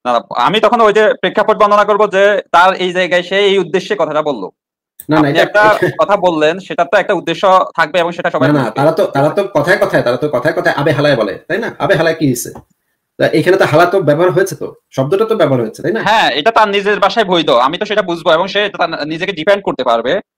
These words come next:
Speaker 1: যে সে, "আমি এই শব্দটা এই উদ্দেশ্যে ব্যবহার করছি।" কিন্তু মনে করেন তার নিজের ভাষায় সে এটা ব্যবহার করে না, আমার ভাষায় সে আমাকে গালি দিল,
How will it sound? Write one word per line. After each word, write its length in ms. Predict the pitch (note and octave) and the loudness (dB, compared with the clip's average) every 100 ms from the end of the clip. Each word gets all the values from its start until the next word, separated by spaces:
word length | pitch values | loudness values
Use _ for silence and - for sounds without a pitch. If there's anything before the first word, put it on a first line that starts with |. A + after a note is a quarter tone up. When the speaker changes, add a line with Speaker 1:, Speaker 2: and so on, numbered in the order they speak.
| - | -8
Speaker 1:
যে 140 | C3 C#3+ | 0 0
সে, 120 | C#3+ C#3 | 0 0
"আমি 200 | D3 F3+ | 0 0
এই 200 | F#3+ E3+ F#3+ | 0 0 -2
শব্দটা 260 | G3 G3 | -4 0
এই 160 | G#3 E3+ | 2 2
উদ্দেশ্যে 280 | D3 D#3+ F#3 | -2 -4 0
ব্যবহার 220 | B2 B2 | 2 2
করছি।" 280 | G#2 - F#2 - _ _ - | -2 -16 -20 -20 _ _ -8
কিন্তু 260 | E3+ G3 A#3 | -6 -4 0
মনে 200 | G#3 G3 | 2 4
করেন 180 | G#3 A3 | 2 4
তার 160 | G3 | 2
নিজের 240 | E3+ F3 F#3 | 2 0 2
ভাষায় 260 | F#3 A3 | 2 2
সে 60 | A3 | 2
এটা 160 | G3 F3 | 2 2
ব্যবহার 260 | D3 F#3+ | 4 4
করে 180 | G3 E3+ | 4 4
না, 120 | C#3+ E3+ - | 4 2 4
আমার 220 | G3 A#3+ | 4 6
ভাষায় 260 | A#3+ B3 | 4 2
সে 80 | A3+ | 2
আমাকে 240 | F#3+ E3+ D3+ | 2 0 -2
গালি 200 | B2 A#2 | -4 -4
দিল, 180 | A#2 | -6